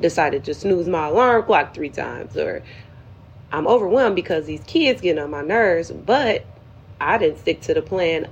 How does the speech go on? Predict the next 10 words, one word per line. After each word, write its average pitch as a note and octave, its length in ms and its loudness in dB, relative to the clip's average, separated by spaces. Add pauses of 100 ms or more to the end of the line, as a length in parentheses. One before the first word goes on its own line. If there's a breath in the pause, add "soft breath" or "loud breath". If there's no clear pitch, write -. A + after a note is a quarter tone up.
of D3 340 -6 (1120 loud breath)
creating D#3 720 2 (320)
proper D#3+ 260 2
time G#3 380 2
schedules D3+ 460 0
for C3+ 300 -2
'em," C#3 140 -6
or, C#3+ 560 0
you F#3 140 0
know, G3+ 340 2